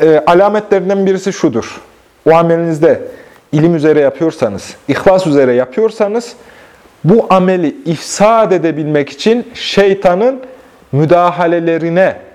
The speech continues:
muhatapsınız. Yani imtihan olacaksınız. Allah Azze ve Celle'nin imtihanına muhatap olacaksınız. Siz samimiyetle Allah'ın rızasının arandığı yollardan bir yola girdiğiniz zaman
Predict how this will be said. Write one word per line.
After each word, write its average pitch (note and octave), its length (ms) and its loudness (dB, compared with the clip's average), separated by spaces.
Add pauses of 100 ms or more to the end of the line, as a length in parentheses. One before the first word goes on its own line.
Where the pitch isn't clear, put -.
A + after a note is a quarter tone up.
muhatapsınız. A2+ 920 -2 (3000)
Yani C#3 200 2
imtihan D#3 360 0
olacaksınız. G#2 840 -4 (1300)
Allah G3+ 260 4
Azze G#3 240 2
ve G3+ 140 0
Celle'nin G3+ 600 -2
imtihanına F#3+ 720 0 (140)
muhatap E3 680 2
olacaksınız. C#3 720 0 (440)
Siz B3+ 400 -2
samimiyetle G#3 720 0
Allah'ın F#3+ 720 0
rızasının F#3+ 500 0
arandığı F#3+ 440 0
yollardan F#3+ 560 0
bir F3 80 -2
yola E3+ 220 2
girdiğiniz E3 560 -2
zaman B3 320 0